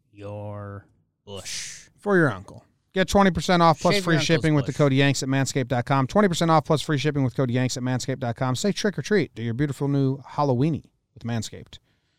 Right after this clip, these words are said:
Speaker 1: What was that last part? Could you just say that again?
Speaker 2: Say trick or treat to your beautiful new Halloweeny with manscaped dot com.
Speaker 1: Ah.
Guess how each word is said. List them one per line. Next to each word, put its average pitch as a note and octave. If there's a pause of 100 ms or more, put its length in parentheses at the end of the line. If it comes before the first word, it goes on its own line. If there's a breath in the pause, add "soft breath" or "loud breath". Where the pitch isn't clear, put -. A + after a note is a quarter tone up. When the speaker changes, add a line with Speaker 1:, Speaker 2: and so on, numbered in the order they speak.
(140)
Speaker 1:
What A2
was G#2
that A#2+
last B2+
part? D3+ (640)
Could A#2+
you A#2
just G#2+
say G#2+
that G#2
again? G#2 (100)
Speaker 2:
Say D#3+
trick F3+
or C#3+
treat D#3+
to C3+
your C3
beautiful C3+
new B2+
Halloweeny B2+ (600)
with -
manscaped G#2
dot F2+
com. D#3 (1000)
Speaker 1:
Ah. A2+